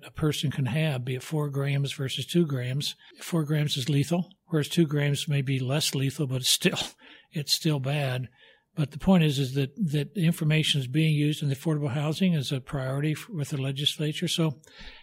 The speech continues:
yeah, congratulations to you and your team with regards to the issues.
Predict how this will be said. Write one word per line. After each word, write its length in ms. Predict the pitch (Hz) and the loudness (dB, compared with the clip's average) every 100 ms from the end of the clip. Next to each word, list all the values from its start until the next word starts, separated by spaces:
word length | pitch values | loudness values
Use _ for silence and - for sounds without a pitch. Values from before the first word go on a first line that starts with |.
| - | -12
yeah, 260 | - 226 185 - | 0 2 2 4
congratulations 880 | 190 185 262 180 175 180 202 160 - | 6 6 4 4 6 6 6 2 2
to 100 | 156 | 2
you 180 | 151 156 | 4 4
and 120 | 143 | 2
your 100 | 131 | 0
team 380 | - 180 160 131 | 0 2 2 0
with 160 | 127 | -4
regards 480 | 139 139 139 139 - | -6 -4 -4 -4 -6
to 320 | - 135 135 - | -4 -4 -6 -4
the 220 | 151 143 | 0 2
issues. 480 | 170 - 151 156 - | 2 0 0 -2 -4